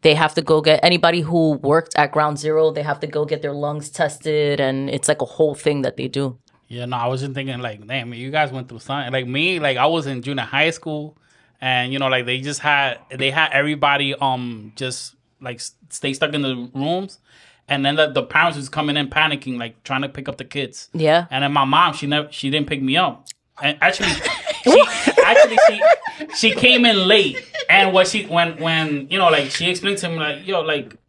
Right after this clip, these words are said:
Speaker 2: me thinking about it, everybody's in here in an uproar, trying to, like, pick the kids up.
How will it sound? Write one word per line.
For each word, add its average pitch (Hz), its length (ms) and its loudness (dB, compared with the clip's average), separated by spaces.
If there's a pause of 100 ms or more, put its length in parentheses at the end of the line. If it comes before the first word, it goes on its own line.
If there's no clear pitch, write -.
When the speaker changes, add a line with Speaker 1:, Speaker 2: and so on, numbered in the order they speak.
(240)
Speaker 2:
me 160 300 -4
thinking 185 280 -2
about 123 320 -2
it, 110 140 -14 (560)
everybody's 196 540 2 (200)
in 165 220 -4
here 170 160 -2
in 143 140 -2
an 135 180 -2
uproar, 131 600 -2 (180)
trying 139 240 -2
to, 156 60 2
like, 139 180 -2
pick 135 160 -6
the 143 100 -8
kids 131 280 -8
up. 127 240 -4